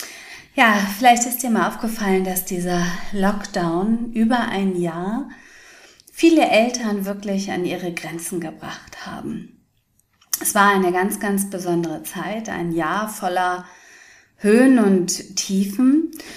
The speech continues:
Für alle, auch wenn du nicht Eltern bist, ähm, war es sicherlich ganz, ganz fordernd. Ich, äh, für meinen Teil glaube aber, dass wir als Eltern wirklich nochmal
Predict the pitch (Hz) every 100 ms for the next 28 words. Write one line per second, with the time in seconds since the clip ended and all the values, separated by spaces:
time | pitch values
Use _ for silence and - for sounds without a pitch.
0 | - - 196 175 240 285 180 170 180 165
1 | - 180 196 202 196 185 180 175 196 233
2 | - - 185 185 185 170 175 220 233 -
3 | - 165 175 180 175 165 180 175 175 202
4 | 196 180 170 170 - 170 165 - 165 170
5 | - - 180 175 208 254 330 - - -
6 | - - - - 220 - 220 196 196 196
7 | 196 196 190 190 196 190 185 185 180 170
8 | 185 175 175 170 170 165 - 165 110 156
9 | - 170 196 208 180 175 175 190 175 175
10 | 165 175 170 170 170